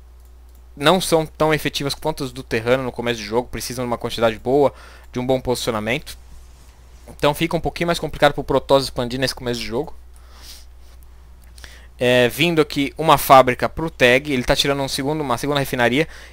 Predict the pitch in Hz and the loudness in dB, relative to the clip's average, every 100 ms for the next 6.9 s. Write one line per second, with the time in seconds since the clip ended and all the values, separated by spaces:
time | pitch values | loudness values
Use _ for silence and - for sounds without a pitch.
0 | - 131 175 202 147 131 - 180 175 113 | -4 0 2 4 4 4 4 2 2 0
1 | 170 170 127 104 - - - 170 156 - | 0 0 0 -4 -12 -20 -2 4 4 6
2 | 151 - 139 147 147 170 156 165 151 175 | 4 4 -2 -4 -2 -2 0 2 2 2
3 | 156 185 185 175 156 160 180 160 - 170 | 0 4 6 4 6 8 8 6 6 6
4 | 175 180 151 123 165 190 - - - 156 | 6 2 0 2 2 2 -4 -10 2 4
5 | - 165 151 156 175 160 151 175 165 165 | 4 2 6 6 6 4 8 8 8 2
6 | 135 170 170 147 170 - 143 160 170 | 0 0 2 2 4 2 2 0 0